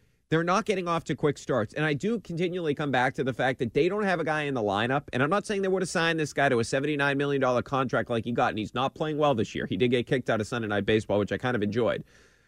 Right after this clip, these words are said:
But Kyle Schwarber brought a different look to this offense. Cora referenced it all the time last year, that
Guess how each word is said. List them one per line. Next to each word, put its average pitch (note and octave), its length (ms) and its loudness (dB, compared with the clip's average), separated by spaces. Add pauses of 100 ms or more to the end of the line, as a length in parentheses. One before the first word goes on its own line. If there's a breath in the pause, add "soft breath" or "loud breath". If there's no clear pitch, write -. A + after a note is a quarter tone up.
(140)
But D3 140 6
Kyle G3 300 4
Schwarber E3+ 360 -2
brought C#3+ 200 2
a B2 80 2
different D#3+ 480 -2
look C#3 260 2
to B2+ 100 -4
this G#2 180 -2
offense. G#2 340 -2
Cora A#3 320 6
referenced G3 420 -2
it D3+ 160 -12
all A3 160 -4
the F#3+ 100 -4
time G3+ 240 -2
last C3+ 300 0
year, - 200 -6 (640)
that D#3 340 6